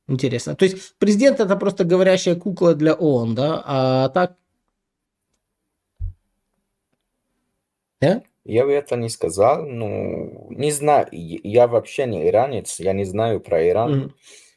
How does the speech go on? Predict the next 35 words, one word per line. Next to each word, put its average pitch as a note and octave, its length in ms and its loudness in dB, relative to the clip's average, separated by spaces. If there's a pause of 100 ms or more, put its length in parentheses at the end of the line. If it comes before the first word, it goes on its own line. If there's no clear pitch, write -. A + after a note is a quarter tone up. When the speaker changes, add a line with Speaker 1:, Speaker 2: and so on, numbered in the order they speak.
(440)
Speaker 2:
и G#2 180 -6
про G2 440 4
их A#2 180 -4
систему, D#2+ 560 -6
вот. F#2+ 260 -4 (1000)
Speaker 1:
Просто D3 280 2
я, G3+ 80 6
я, - 40 0
Speaker 2:
Понятно, F3+ 400 2
Speaker 1:
я E3+ 100 4
Speaker 2:
что F#3+ 80 -2
Speaker 1:
когда G3 160 0
Speaker 2:
там F#3 60 2
Speaker 1:
начал, F#3 220 0
Speaker 2:
есть. D3+ 100 2
Speaker 1:
я, E3+ 220 4
э, C#3+ 540 2 (160)
буквально, D3+ 580 2 (480)
э, B2+ 400 4
полгода C#3 520 2
там B2 180 2
изучаю C3 420 0
вот B2 140 -4
эти A#2+ 160 -4
события B2+ 500 -2
там A#2 320 -4
на A#2+ 600 -6
Ближнем C3 380 0
Востоке, C3+ 500 -2 (240)
мне B2 180 4
очень F#3 220 2
интересно, F#3 360 0
да, A#2+ 120 2
я C3 180 4
думал, F3+ 400 0